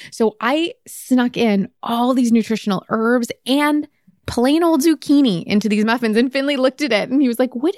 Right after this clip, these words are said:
is this?" And I was like, "It's green chocolate," 'cause he saw a little bit of the peel. He'll never forgive us. When I make a hummus, now a hummus, this is, like,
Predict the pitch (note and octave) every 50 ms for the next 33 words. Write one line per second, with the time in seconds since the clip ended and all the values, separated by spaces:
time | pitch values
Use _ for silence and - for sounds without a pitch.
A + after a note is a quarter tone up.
0 | C#5 D5 - - - - F3+ D3+ F3+ G3 - - - - _ _ _ _ _ _
1 | _ - B3+ B3+ D4+ C4+ - - - - - - - - - - F3+ F#3 F#3+ F#3
2 | G#3 A3 A#3 B3 B3 - - F4 F#4 G#4+ A4+ G#4+ - D#4+ B3+ - - - - C4+
3 | - B3+ B3 - A#3 A3+ G#3+ G3+ - G#3 G#3+ G#3 G#3 A3+ - G#3 F#3+ F3+ - F#3+
4 | - - - G3 G3+ G3 F#3+ F3 F#3+ E3+ - - - - - - - - _ -
5 | - - - G3+ G3 F#3+ G#3+ G3+ - - - G#3 - G#3+ G#3 F#3+ F3 F#3 - -
6 | - - - - _ - A3 A3 A3+ A#3 B3 B3+ C4 C4+ C#4 B3 - - G#3+ G#3
7 | A3 G3 D3+ F3 - - - G3 F#3+ F#3+ F#3 F#3 - - B3+ C#4+ C#4+ G#3 E3+ -
8 | - - - - - A3+ A3+ - - C#4 C4 A#3+ A#3 A3+ G3 F#3+ - -